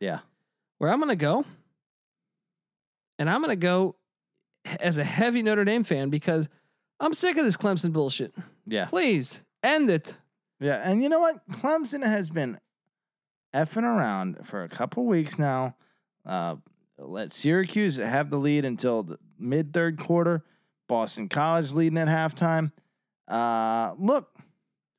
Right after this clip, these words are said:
Speaker 1: you can't do that against, uh, a team like Notre Dame.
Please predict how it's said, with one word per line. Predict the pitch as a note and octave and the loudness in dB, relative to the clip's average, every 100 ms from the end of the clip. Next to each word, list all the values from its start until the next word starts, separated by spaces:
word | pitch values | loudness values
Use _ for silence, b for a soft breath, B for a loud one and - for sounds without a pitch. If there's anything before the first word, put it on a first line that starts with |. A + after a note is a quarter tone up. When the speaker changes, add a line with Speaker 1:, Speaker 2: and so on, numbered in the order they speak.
| _ _ - | _ _ -8
Speaker 1:
you | D#3+ | -6
can't | - C4+ C4+ | 0 0 0
do | G#3 C4+ | 0 2
that | C4 G#3+ | 2 2
against, | F#3+ F3+ F#3+ - | 2 0 0 -2
uh, | - D3 D#3 | -2 2 2
a | D3+ | 2
team | D3 G#3 | 0 2
like | G3+ | 2
Notre | F3+ F#3+ F3+ | 2 2 2
Dame. | F#3 G3 F3 | 2 2 2